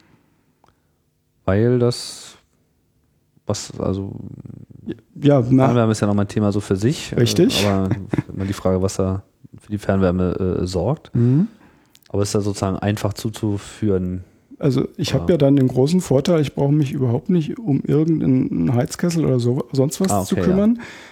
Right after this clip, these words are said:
Speaker 2: Es ist beim Passivhaus, da haben wir noch gar nicht drüber gesprochen, äh, gibt's auch Anforderungen an die Dichtheit des Gebäudes, damit diese Wärmerückgewinnung möglichst gut funktioniert.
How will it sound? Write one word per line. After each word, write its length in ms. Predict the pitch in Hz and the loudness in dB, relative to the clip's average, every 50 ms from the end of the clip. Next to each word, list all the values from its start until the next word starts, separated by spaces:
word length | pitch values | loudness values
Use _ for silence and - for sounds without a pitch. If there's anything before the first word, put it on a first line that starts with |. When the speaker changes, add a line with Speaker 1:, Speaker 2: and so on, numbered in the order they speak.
| - - _ - - - _ _ - | -20 -20 _ -20 -20 -20 _ _ -6
Speaker 2:
Es 420 | - - - - - - - - _ _ | -6 -4 -4 -6 -12 -12 -14 -16 _ _
ist 320 | - - 175 - - - | -2 -2 -2 -2 -4 -2
beim 180 | - 160 151 151 | 2 2 2 2
Passivhaus, 680 | - - 151 170 208 202 - - 185 180 180 185 - - | 2 0 0 0 0 0 0 0 2 2 2 0 0 -2
da 100 | 151 131 | 0 0
haben 80 | 139 | 2
wir 60 | 151 | 2
noch 100 | 147 143 | 2 2
gar 120 | 139 151 151 | 2 2 2
nicht 160 | 156 147 - | 2 2 2
drüber 160 | - 143 131 131 | 0 0 2 2
gesprochen, 560 | 131 131 - - - 135 156 180 214 220 208 - - - - - - - _ _ _ _ | 0 -2 -2 -2 -2 0 2 2 2 2 0 -2 -10 -20 -20 -20 -20 -20 _ _ _ _
äh, 200 | - 147 147 156 147 147 147 165 240 - - - _ _ _ _ _ _ _ _ _ _ _ _ _ _ | 2 2 4 2 2 0 -6 -12 -14 -16 -18 -20 _ _ _ _ _ _ _ _ _ _ _ _ _ _
gibt's 300 | - 160 - - - - | -2 -2 -2 -4 -6 -4
auch 160 | - 156 131 | -4 -2 -2
Anforderungen 640 | - 147 160 - - 170 165 170 165 170 165 165 - | 0 0 0 0 0 2 2 4 4 4 2 2 2
an 140 | - 139 | 2 2
die 140 | 151 156 156 - 214 - - - - - | 2 2 0 -2 -6 -12 -12 -16 -4 -2
Dichtheit 480 | - 147 - - - - 120 110 110 - | 0 0 0 -2 -2 -2 0 0 -2 -4
des 140 | 117 - - | -6 -6 -4
Gebäudes, 540 | - 135 117 123 110 107 104 104 113 113 - | -4 -2 0 0 0 2 0 0 -2 -4 -2
damit 440 | - 117 117 127 151 196 - - - _ - | 0 2 2 2 2 0 -2 -8 -10 _ -2
diese 300 | 139 131 127 123 135 - - - | 0 0 0 0 -2 -4 -4 -2
Wärmerückgewinnung 1040 | - 120 147 202 190 170 170 170 190 185 175 170 190 175 160 160 170 170 165 175 170 - - - - _ - | 2 2 4 4 2 2 0 0 0 2 2 2 2 2 2 4 4 4 2 2 0 -4 -12 -20 -18 _ 2
möglichst 440 | 135 135 151 147 - 156 143 - | 2 4 4 2 0 0 -2 -2
gut 240 | - - 143 139 - | -2 0 -2 0 -2
funktioniert. 920 | 139 - - - 143 135 135 - - 135 120 117 113 113 110 110 - - | -6 -14 -6 -2 -2 -2 0 0 0 0 2 4 4 2 2 0 -4 -10